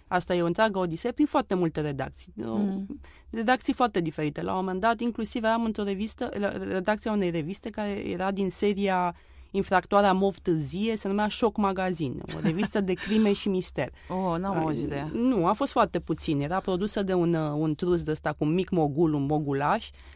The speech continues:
Speaker 1: care avea o <laughs> rev-, o revistă erotică,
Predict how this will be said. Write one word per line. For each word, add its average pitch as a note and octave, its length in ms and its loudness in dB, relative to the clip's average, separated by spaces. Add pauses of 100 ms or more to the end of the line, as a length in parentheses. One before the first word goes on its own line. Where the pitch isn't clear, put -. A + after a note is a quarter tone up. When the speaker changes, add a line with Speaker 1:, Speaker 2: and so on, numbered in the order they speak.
Speaker 1:
care G3 220 0
avea F#3+ 280 4
o C4+ 40 10 (220)
<laughs> B3+ 120 12
rev-, F3 400 0
o E3+ 120 -2
revistă E3 800 0 (380)
erotică, D4 760 2